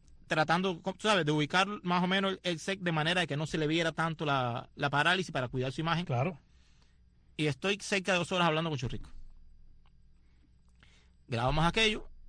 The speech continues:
Speaker 1: y como al mes y algo después de haber grabado la entrevista, Churrisco fallece.
Speaker 2: Wow.
Speaker 1: Sí, quedó siendo la última entrevista en vida de Churrisco.
Speaker 2: ¿La tienes en tu poder?
Speaker 1: La tengo en mi
Speaker 2: Por
Speaker 1: poder.
Speaker 2: supuesto, ¿no la has publicado en el
Speaker 1: La
Speaker 2: nuestro?
Speaker 1: saqué en mis redes sociales,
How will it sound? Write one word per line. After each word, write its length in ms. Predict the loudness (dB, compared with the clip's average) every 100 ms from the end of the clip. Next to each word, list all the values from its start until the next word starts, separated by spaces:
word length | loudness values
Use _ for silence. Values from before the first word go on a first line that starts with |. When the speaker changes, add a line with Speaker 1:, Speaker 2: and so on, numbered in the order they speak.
| -20 -20 -20 -8
Speaker 1:
y 120 | -8
como 360 | -6 -4 -2 -2
al 560 | -2 -2 -2 -4 -6
mes 280 | -4 0 0
y 140 | 0 2
algo 340 | 2 0 -2
después 280 | -2 -2 0
de 60 | 0
haber 120 | 0
grabado 260 | 0 2 0
la 60 |
entrevista, 380 | -2 -2 -4 -4
Churrisco 320 | -4 -4 -4
fallece. 340 | -6 -6 -10 -16 -18 -20 -20 -20 -16
Speaker 2:
Wow. 100 | -16 -16 -20 -20 -20 -20 -20 -20
Speaker 1:
Sí, 140 | -10 -6
quedó 220 | -2 -2
siendo 280 | 0 -2 0
la 140 | 2
última 280 | 2 0 -2
entrevista 440 | -2 -2 -4 -6 -6
en 140 | -4
vida 180 | -4 -6
de 60 | -8
Churrisco. 360 | -12 -16 -20 -20 -20 -20 -20 -20 -8
Speaker 2:
¿La 160 | -2 2
tienes 200 | 4 4
en 80 | 4
tu 120 | 2
poder? 320 | 2 2 2 -2
Speaker 1:
La 160 | -4
tengo 140 | -2 -4
en 40 |
mi 60 | -2
Speaker 2:
Por 100 | 0
Speaker 1:
poder. 100 | 2
Speaker 2:
supuesto, 360 | 2 0 0 2
¿no 180 | 4
la 100 | 6
has 40 | 4
publicado 840 | 2 2 2 2 2 2 0 -2
en 140 | 2 2
el 100 | 4
Speaker 1:
La 80 |
Speaker 2:
nuestro? 200 | 4 2
Speaker 1:
saqué 180 | -2 0
en 80 | 0
mis 140 | 0 2
redes 200 | 0 -2
sociales, 460 | -4 0 0 -2